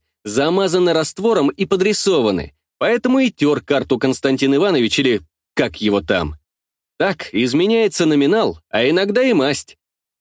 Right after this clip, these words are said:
Если взять колоды шулеров, да потереть тройки, восьмёрки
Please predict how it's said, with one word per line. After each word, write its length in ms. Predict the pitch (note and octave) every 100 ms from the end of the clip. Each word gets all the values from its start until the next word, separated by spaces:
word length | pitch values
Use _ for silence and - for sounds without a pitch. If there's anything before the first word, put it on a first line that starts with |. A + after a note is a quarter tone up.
| _ -
Если 440 | G#2+ G3 - B2+
взять 320 | A2 D3 D#3
колоды 420 | - A#2 D3+ B2+
шулеров, 600 | G#2 - F3+ C3 F#2 E2 - _
да 160 | G2 C3
потереть 480 | C#3+ D3 D#3 C#3+ -
тройки, 420 | D3 G3 C3 -
восьмёрки 720 | A#2+ C3 - F#3 F#3+ - E2